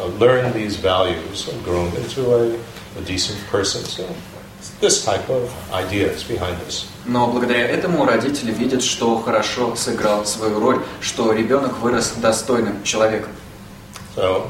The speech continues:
Speaker 1: as it says, what will please the teacher is to actually follow what the teacher, uh, says and to try to emulate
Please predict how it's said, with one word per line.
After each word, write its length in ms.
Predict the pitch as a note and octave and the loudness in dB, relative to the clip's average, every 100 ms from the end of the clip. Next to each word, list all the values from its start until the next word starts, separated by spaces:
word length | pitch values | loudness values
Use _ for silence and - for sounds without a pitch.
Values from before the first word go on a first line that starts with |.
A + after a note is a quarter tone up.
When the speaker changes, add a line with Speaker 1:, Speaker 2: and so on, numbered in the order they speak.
| - | -8
Speaker 1:
as 80 | G2 | -8
it 80 | G2+ | 0
says, 560 | - E3 G2 G2 - - - | 6 8 6 2 -4 -10 -6
what 160 | E2+ G#2+ | -4 -4
will 80 | |
please 320 | G#2 G#2+ G#2 - | -4 -2 0 -2
the 80 | |
teacher 380 | - G2 G2 C#3+ | -6 -4 -2 -2
is 140 | B2+ A#2 | 0 0
to 120 | - | 0
actually 540 | F#2+ - B2+ A2 G#2 - - - - - - - - | -2 -2 0 0 0 -6 -12 -16 -18 -18 -18 -18 -16
follow 440 | - A#2+ D3+ F#2+ - | 0 4 6 4 0
what 140 | - | -4
the 80 | A#2+ | -4
teacher, 640 | G#2 G#2 C3+ C3+ C3 C3+ | -4 -4 0 0 2 2
uh, 240 | C3 C3 | 2 2
says 600 | B2+ C#3+ B2+ C3 C3 - - | 2 4 6 4 2 -2 -4
and 360 | A2+ F#2 F#2 - | -4 -2 -4 -4
to 160 | B2 | -4
try 260 | - F#2 F2 | -2 -2 0
to 200 | F#2+ A#2+ | 0 0
emulate 500 | A#2 A#2 A2 G2 F#2+ | 2 4 6 6 2